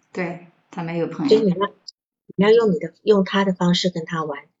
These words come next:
Speaker 2: 即便是你有了沙盘，你也要跟他一起玩，在沙盘上玩。他缺乏可以跟他一起玩的人，
Speaker 1: 嗯。
Speaker 2: 这样子。把那种传统的那种沙盘治疗的方式放一边去。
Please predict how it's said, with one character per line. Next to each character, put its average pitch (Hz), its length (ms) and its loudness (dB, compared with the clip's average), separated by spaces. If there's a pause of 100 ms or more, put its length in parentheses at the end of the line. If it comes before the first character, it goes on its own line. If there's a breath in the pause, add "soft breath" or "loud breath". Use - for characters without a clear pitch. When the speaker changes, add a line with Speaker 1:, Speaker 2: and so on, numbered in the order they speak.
(160)
Speaker 2:
即 180 280 2
便 233 260 4
是 - 160 -2
你 156 260 2
有 156 200 0
了 156 120 -4
沙 175 280 0
盘， 165 360 -8 (360)
你 180 240 4
也 208 60 4
要 175 120 4
跟 170 160 0
他 170 160 -2
一 160 80 -10
起 - 220 -4
玩， - 180 -12 (160)
在 180 180 -2
沙 175 280 -2
盘 156 220 -8
上 151 180 -6
玩。 135 100 -18 (3000)
他 - 160 -6
缺 226 300 -6
乏 165 360 -2
可 185 120 0
以 185 80 4
跟 180 160 -2
他 185 140 -4
一 185 60 0
起 175 180 -6
玩 151 200 -10
的 151 80 -12
人， 147 100 -6
Speaker 1:
嗯。 - 200 -20
Speaker 2:
这 - 100 -20
样 - 160 -20
子。 - 140 -20 (1700)
把 180 140 2
那 214 160 6
种 180 320 2 (220)
传 196 300 2
统 190 280 0
的 160 100 -2
那 180 180 2
种 175 220 0
沙 196 200 0
盘 180 220 0
治 202 160 2
疗 170 200 0
的 165 120 -4
方 185 220 0
式 185 260 0
放 185 220 2
一 180 60 4
边 175 280 -2
去。 - 260 -10